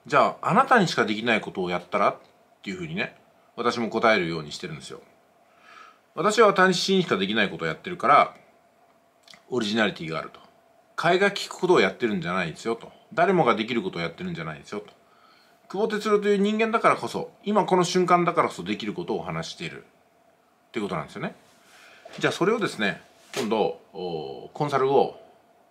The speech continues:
うん、昨日させてもらったんですけどね、その方に言ったら、その方はね、六十代の後半の方なんですよ。ね。もう若くないと。これから始めて何になるんだと。ね、ネタはないと。どうすればいいんですか？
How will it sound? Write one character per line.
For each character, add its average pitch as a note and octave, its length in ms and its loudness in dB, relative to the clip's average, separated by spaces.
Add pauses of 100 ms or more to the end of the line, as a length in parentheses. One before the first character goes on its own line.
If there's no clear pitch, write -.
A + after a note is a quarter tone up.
(140)
う A#2 60 -6
ん、 F#2 280 -4
昨 - 80 -8
日 A2+ 260 0 (120)
さ - 140 -8
せ - 80 -8
て C3+ 40 -6
も A#2+ 60 -2
ら A2+ 80 2
っ A2 60 -10
た A#2 80 -2
ん G2 40 -2
で F2 40 -6
す - 60 -16
け - 40 -14
ど D2+ 120 -16
ね、 E2 140 -14 (560)
そ E3 120 -6
の E3 80 -2
方 F#3 160 0
に D#3+ 80 -2
言 G2+ 80 -2
っ - 20 -16
た - 120 -6
ら、 F2 80 -6
そ - 100 -2
の E3+ 80 0
方 F3+ 160 2
は A#2 80 4
ね、 E2+ 120 -4
六 A#2 280 -2
十 F#3 180 0
代 G#2 140 2
の - 80 -6
後 A#2 180 -2
半 D3+ 140 0
の D3+ 80 -4
方 C#3 180 -4
な F2+ 80 -2
ん - 60 -12
で - 80 -20
す - 60 -18
よ。 - 80 -20 (640)
ね。 - 160 -20 (500)
も C3 120 -2
う A2 40 4
若 A#2+ 200 4
く - 100 -10
な D2 160 -10
い - 80 -18
と。 - 80 -20 (720)
こ C3+ 100 -4
れ D3+ 60 0
か D#3+ 100 2
ら D#3+ 80 6
始 D3 160 -2
め D3+ 100 -2
て C#3 100 -6
何 F3 180 2
に B2+ 80 0
な E2+ 80 -4
る C#2+ 80 -12
ん - 80 -18
だ - 60 -20
と。 - 380 -20
ね、 A#2 100 -6
ネ G#3 120 -2
タ G3+ 100 2
は F#3+ 120 4
な D3+ 100 2
い F#2+ 60 -6
と。 - 100 -20 (1040)
ど D3+ 100 -2
う F3 40 2
す F3 80 -8
れ A#2+ 40 -2
ば F#2 80 -2
い E2 40 -8
い - 20 -14
ん - 20 -16
で - 60 -18
す - 100 -14
か？ - 80 -20